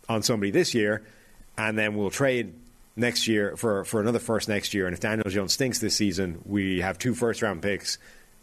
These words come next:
and we'll probably have a high draft pick with our own next year. We're, like, perfectly positioned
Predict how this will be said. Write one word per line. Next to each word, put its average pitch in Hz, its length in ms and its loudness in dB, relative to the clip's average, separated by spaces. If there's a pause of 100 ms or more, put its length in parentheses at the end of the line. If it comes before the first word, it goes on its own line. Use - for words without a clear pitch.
(240)
and 110 300 0
we'll 98 80 -4
probably 104 340 0
have 101 160 0
a 92 60 -2
high 101 180 0
draft 107 340 -2
pick 90 240 -2
with 101 140 -2
our 98 160 2
own 107 220 0
next 87 260 -4
year. 82 320 0 (340)
We're, 107 140 2
like, 98 240 -2
perfectly 120 540 -2
positioned 95 680 -4